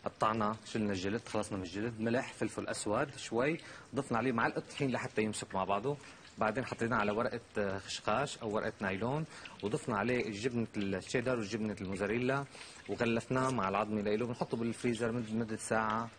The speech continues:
لساعتين لتاني يوم، بضاين هيك بالفريزر ثلاث شهور حتى لحتى نقلي. بعدين لتيناه بالطنبورة. الطنبورة هي عبارة عن طحين مع حليب ومي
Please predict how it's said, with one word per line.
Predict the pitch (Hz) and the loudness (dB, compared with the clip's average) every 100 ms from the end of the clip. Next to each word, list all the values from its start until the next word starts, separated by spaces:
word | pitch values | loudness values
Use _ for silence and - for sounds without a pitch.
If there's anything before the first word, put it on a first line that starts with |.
| - | -8
لساعتين | 95 107 95 117 113 110 | -2 0 0 0 0 0
لتاني | 98 107 107 107 | 0 0 2 2
يوم، | 107 113 117 - - - | 2 0 -2 -8 -18 -4
بضاين | 107 123 127 117 | 4 4 6 4
هيك | 117 117 | 2 0
بالفريزر | 101 98 95 92 123 120 110 | 0 -2 -2 0 2 2 2
ثلاث | 127 135 - | 0 -2 -4
شهور | - - 127 | -4 0 0
حتى | - 120 - 131 147 - - - - | 0 -4 0 0 0 -8 -18 -12 -6
لحتى | 101 - | -4 0
نقلي. | 107 92 117 151 - - - - | 0 2 2 0 -4 -16 -16 0
بعدين | 113 127 131 | 2 4 2
لتيناه | 113 123 127 | 2 2 2
بالطنبورة. | 110 - 110 107 113 | 0 0 0 2 2
الطنبورة | 113 - 107 117 110 | 0 0 0 0 2
هي | 110 101 | 4 4
عبارة | 98 110 | 4 2
عن | 95 95 | 2 -2
طحين | - 131 160 165 - - - | 0 2 2 0 -6 -18 -2
مع | 107 | 0
حليب | - - 113 135 135 - - - | 2 2 2 2 0 -6 -10 -4
ومي | 98 113 120 127 | 0 2 4 0